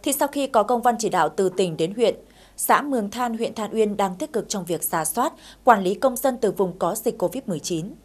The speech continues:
Với phương châm gõ từng nhà, ra từng người, đồng thời xã cũng tăng cường các biện pháp tuyên truyền phòng chống dịch theo thông điệp năm K của Bộ Y tế. Ghi nhận của phóng viên thời sự, mời quý vị và các bạn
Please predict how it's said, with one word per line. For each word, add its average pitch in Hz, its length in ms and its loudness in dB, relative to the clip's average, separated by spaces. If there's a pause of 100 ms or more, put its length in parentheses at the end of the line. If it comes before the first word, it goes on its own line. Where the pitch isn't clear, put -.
(220)
Với 180 320 4
phương 226 160 4
châm 202 220 2 (380)
gõ 233 180 6
từng 202 220 0
nhà, 180 280 2 (140)
ra 208 320 2
từng 196 180 -2
người, 185 240 4 (420)
đồng 226 200 4
thời 220 260 2 (140)
xã 240 240 0
cũng 262 220 -2
tăng 285 160 0
cường 202 180 2
các 269 160 -4
biện 208 180 -2
pháp 254 240 -2
tuyên 196 160 2
truyền 170 280 -2
phòng 160 180 0
chống 170 160 -4
dịch 214 240 0 (260)
theo 294 100 2
thông 285 160 -2
điệp 214 200 0
năm 196 200 -2
K 196 440 -2
của 196 120 6
Bộ 160 120 4
Y 175 140 -2
tế. 160 280 -6 (420)
Ghi 220 100 0
nhận 190 200 -2
của 175 120 -2
phóng 160 180 -6
viên 208 160 -2
thời 170 120 -6
sự, 160 280 -4 (140)
mời 185 140 0
quý 175 140 -6
vị 165 200 -2
và 156 60 -4
các 196 120 -6
bạn 180 160 -6